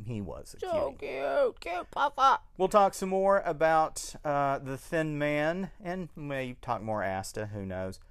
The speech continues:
Speaker 1: or Skippy, depending on how you want to refer to him, as well as what we've watched right after this. Welcome back to Comedy Tragedy Marriage. We are talking about nineteen thirty-four's The Thin Man, based on a book by Dashiell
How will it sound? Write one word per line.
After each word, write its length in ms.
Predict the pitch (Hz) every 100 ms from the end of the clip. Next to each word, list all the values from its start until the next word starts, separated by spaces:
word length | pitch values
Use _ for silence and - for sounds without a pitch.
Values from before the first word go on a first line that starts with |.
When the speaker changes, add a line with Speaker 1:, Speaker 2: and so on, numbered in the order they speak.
| - - -
Speaker 1:
or 120 | 104
Skippy, 480 | - 104 95 98 101 -
depending 260 | 185 156
on 60 | 107
how 80 | 95
you 140 | 87
want 140 | 90 85
to 40 |
refer 300 | 85 92 90
to 140 | - 95
him, 180 | 98 113 - - -
as 140 | 151
well 220 | 180 175
as 160 | 165 156
what 280 | 147 156 156
we've 220 | 165 156
watched 540 | 240 220 196 - - -
right 240 | 113 104
after 280 | 92 92 143
this. 460 | 135 - - - - - - - - - - - -
Welcome 360 | 139 160 165
back 260 | 151 151 147
to 80 | -
Comedy 380 | 139 139 127 123
Tragedy 540 | - 131 123 120 120
Marriage. 580 | 117 120 139 151 147 -
We 100 | 120
are 140 | 113
talking 420 | 107 139 127 139 120
about 280 | 117 113
nineteen 600 | 113 123 120 - 131 120 110
thirty-four's 920 | 123 123 110 - - 120 117 117 107 -
The 240 | 104 113 120
Thin 420 | - 131 127 127
Man, 440 | 127 127 143 208 - - - - -
based 300 | 123 113 123
on 120 | 113
a 180 | 104 95
book 360 | 107 113 127
by 320 | - 101 92 -
Dashiell 480 | 95 98 95 - 85